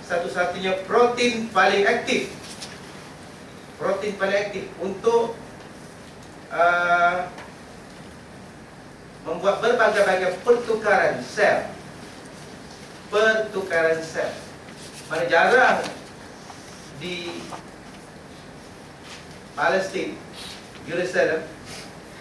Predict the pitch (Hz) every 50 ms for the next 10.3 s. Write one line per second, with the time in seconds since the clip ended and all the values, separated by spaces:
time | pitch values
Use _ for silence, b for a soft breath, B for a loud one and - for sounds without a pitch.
0 | - - - - - - - - - 147 147 151 156 156 160 160 156 156 156 156
1 | - - - - - - - - - - - - - - - - - - - -
2 | 156 165 - - - - - - - - - - - - - - - - - -
3 | - - - - - - - 147 160 151 143 - - - 175 - - - - 127
4 | - - - - - - - - - - - - - - - - - 147 147 147
5 | 147 143 143 147 143 139 139 151 - - - - - - - - - - - -
6 | - 127 135 147 147 151 147 147 147 151 147 156 156 156 113 - - 131 - -
7 | 151 - - - - - - - - - - - - - - - - - - -
8 | - - - - - - - - - - - - - - - - - - - -
9 | - - - - - - - - - - - - - - - - - - - -
10 | - - - - - 185